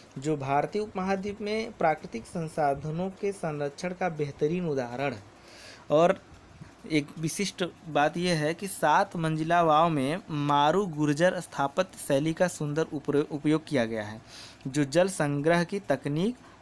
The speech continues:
बारीकी और अनुपात की क्षमताओं की जटिलता को दर्शाता है। तो इस तरह से रानी की वाव जो है, बहुत ही important question है,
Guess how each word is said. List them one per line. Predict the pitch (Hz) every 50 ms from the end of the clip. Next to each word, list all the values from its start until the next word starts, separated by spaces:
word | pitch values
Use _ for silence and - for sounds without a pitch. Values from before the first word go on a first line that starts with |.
| - -
बारीकी | 139 139 131 127 131 131 139 143 - - 190 202
और | - - 160 151 160 170
अनुपात | - - 147 143 139 - 147 147 160 175 -
की | - 196
क्षमताओं | 190 - - 151 143 143 143 156 156 175
की | 180 - 175
जटिलता | 147 165 147 - 156 151 160 - 226 262
को | 254 - 226
दर्शाता | 170 143 123 - - 107 101 - 107
है। | 107 107 107 104 - - - - - - - - - - - - - - - - - - - - - - - - -
तो | 139
इस | 135 135 -
तरह | - 151 151 156
से | 156 - 165 151
रानी | 147 135 139 143 160 175
की | 175 - - 175
वाव | 151 135 135 123 123 143 165 175
जो | 170 156 147 135
है, | 131 147 170 - - -
बहुत | 131 127 131 135 143 143 -
ही | 160
important | 156 151 147 135 127 123 - 156 151 151 -
question | - - - - - - 139 - - - 139 135 131
है, | 135 156 202